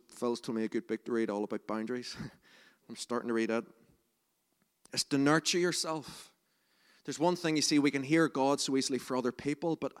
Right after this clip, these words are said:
how do you actually nurture yourself and nurture your own heart? Daily make wise choices. It allows you to grow into the things of God, that you look upon yourself and you treat yourself with love.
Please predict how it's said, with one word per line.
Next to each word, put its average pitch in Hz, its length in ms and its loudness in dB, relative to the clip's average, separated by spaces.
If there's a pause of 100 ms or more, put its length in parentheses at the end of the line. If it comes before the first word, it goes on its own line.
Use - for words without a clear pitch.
(160)
how 185 260 2
do 190 60 -2
you 151 260 0
actually 139 400 -2
nurture 143 560 -2
yourself 135 720 -2
and 131 120 -10
nurture 139 320 -4
your 127 340 2
own 143 200 4
heart? - 500 -2 (400)
Daily 165 260 8
make 147 260 2
wise 143 360 4
choices. 139 480 2
It 135 80 -2
allows 135 440 4
you 151 60 -2
to 135 80 -6
grow 143 460 4
into 139 240 -4
the 123 80 -8
things 139 320 -6
of - 140 -10
God, 143 340 0
that 135 120 -4
you 131 180 0 (340)
look 156 280 4
upon 165 300 2
yourself 147 400 -4
and 139 80 -4
you 135 60 -2
treat 160 320 -2
yourself 143 400 -2
with 135 160 -8
love. 147 280 4